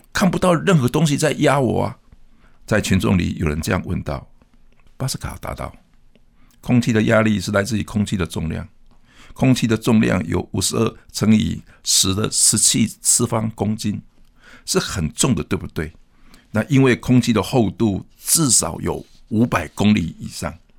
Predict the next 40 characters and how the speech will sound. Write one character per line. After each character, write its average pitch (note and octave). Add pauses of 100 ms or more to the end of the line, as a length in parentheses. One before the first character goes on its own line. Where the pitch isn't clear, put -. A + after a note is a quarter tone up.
(600)
二 A2
十 -
八 G2
岁 G2+
的 G2
博 -
斯 -
卡 D2 (360)
也 G#2+
是 C#3+
世 -
界 D3
上 B2 (100)
第 E3
一 D#3+
个 - (160)
算 B2
出 A2 (140)
空 D3
气 A#2
重 A2
量 G2 (200)
与 D#2
密 G2
度 -
的 -
人。 - (1080)
巴 G#2
斯 G2
卡 D2
继 -
续 F2
说 E2
道， E2 (320)
如 A2+
果 G#2+
你 G#2
从 A2 (1120)
低 D#3
处 -